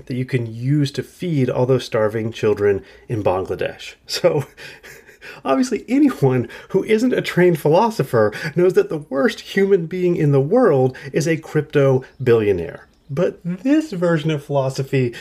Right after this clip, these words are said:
says that the best human being in the world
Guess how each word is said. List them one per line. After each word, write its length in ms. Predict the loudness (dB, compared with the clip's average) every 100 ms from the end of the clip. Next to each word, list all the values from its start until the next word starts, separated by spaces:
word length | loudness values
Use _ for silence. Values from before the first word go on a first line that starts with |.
| -8
says 200 | -2 0
that 120 | 0
the 80 | -2
best 600 | -4 -8 -2 0 0 -2
human 260 | 2 2 4
being 280 | 2 2 2
in 80 |
the 80 | 2
world 440 | 4 4 4 2